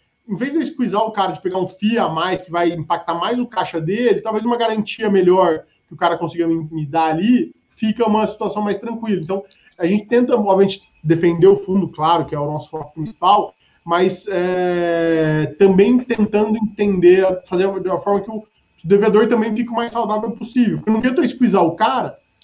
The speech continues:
porque depois isso vai estourar na minha mão, se o cara não conseguir honrar,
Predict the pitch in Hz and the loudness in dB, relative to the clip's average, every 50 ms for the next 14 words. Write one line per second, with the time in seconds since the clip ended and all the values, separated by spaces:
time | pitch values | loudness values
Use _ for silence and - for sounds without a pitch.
0 | _ _ 190 180 233 233 220 226 233 214 208 220 226 226 233 220 208 208 208 226 | _ _ -4 0 2 2 2 2 2 0 0 0 0 0 0 0 0 0 0 0
1 | 226 214 214 208 208 214 226 220 214 196 160 - - - _ - - 175 - 175 | 0 0 0 0 0 0 0 0 0 -2 -2 -4 -8 -14 _ -12 -10 -4 0 2
2 | 165 165 175 170 170 170 165 175 175 165 170 190 160 151 160 170 175 170 165 165 | 2 2 2 2 0 0 0 0 -2 -2 -4 -4 -6 -6 -4 -2 0 0 2 2
3 | 160 147 147 156 160 160 160 160 160 160 | 0 0 -2 -2 -2 -2 -2 -2 -4 -6